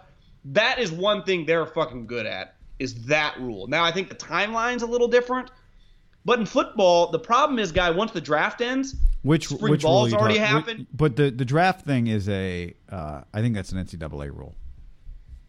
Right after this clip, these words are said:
Speaker 1: You're saying for college basketball?
Speaker 2: Like, the thing about being invited to the combine and all, I think that's an N C A A rule that you can come back to school.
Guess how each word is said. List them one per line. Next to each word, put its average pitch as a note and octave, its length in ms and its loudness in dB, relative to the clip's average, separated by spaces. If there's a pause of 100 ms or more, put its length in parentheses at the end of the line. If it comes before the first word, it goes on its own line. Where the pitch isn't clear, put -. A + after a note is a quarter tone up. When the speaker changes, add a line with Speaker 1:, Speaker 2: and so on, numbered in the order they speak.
(1300)
Speaker 1:
You're E3 180 -6
saying E3 360 -4
for C3 240 -8
college B2 360 -6
basketball? C#3 520 0
Speaker 2:
Like, D3+ 180 4
the D3 60 2
thing D#3+ 240 2
about B2+ 240 4
being B2 120 2
invited A#2 220 2
to A2 60 -2
the G2+ 80 -4
combine A2+ 400 0
and A2+ 80 2
all, A#2 120 -2
I A2+ 140 2
think C#3 320 0
that's A2 220 0
an G2 100 -4
N G#2 200 -4
C F#2+ 220 -10
A F2 280 -8
A E2 60 -8
rule E2+ 200 -14
that F#2 140 -8
you F#2 120 -6
can F2+ 140 -8
come E2 140 -8
back C#2 220 -10
to - 80 -18
school. - 360 -14